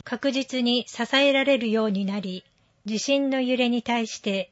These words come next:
より安心な住まいになります。接合部をしっかりつなぐ。柱と梁などのつなぎ目に金物を取り付けることで、地震の揺れによって部材が外れたり、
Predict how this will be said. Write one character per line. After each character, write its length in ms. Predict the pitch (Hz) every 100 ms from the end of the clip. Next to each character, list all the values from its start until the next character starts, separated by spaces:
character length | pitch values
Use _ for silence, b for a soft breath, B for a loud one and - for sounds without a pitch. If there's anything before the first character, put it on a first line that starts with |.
| _
よ 140 | 208 214
り 180 | 247 220
安 160 | 262
心 280 | - 277 262
な 120 | 262
住 160 | - 277
ま 100 | 247
い 60 |
に 140 | 208 190
な 120 | 185
り 120 | 185
ま 200 | 185 185
す。 220 | - - _ _ _ _ _ _ _
接 420 | - 247 - 302
合 220 | 330 302
部 180 | 226 202
を 80 | 196
し 220 | - -
っ 60 | _
か 140 | 285
り 120 | 247
つ 200 | - -
な 180 | 202 208
ぐ。 260 | 185 190 185 _ _ _ _ _ _ _ _ _ _
柱 440 | 226 - 254 240
と 340 | - 214 214 -
梁 320 | - 233 277
な 140 | 294 269
ど 140 | 233
の 180 | 208 208
つ 180 | - 226
な 140 | 254
ぎ 140 | 233 247
目 180 | 233
に 260 | 220 214 -
金 260 | - 240 277
物 260 | 285 277 277
を 80 |
取 220 | 277 269 262
り 40 |
付 200 | - 277
け 40 |
る 100 | 226
こ 140 | - 208
と 140 | 202
で、 300 | 196 190 180 b b b
地 120 | 202
震 320 | 202 262 262 254
の 140 | 247
揺 160 | 185 208
れ 120 | 226
に 120 | 233
よ 80 | 226
っ 80 | 226
て 380 | _ 202 202 - -
部 140 | 214
材 240 | 247 262
が 100 | 240
外 240 | 226 220 220
れ 140 | 226
た 160 | 214 208
り、 240 | 185 180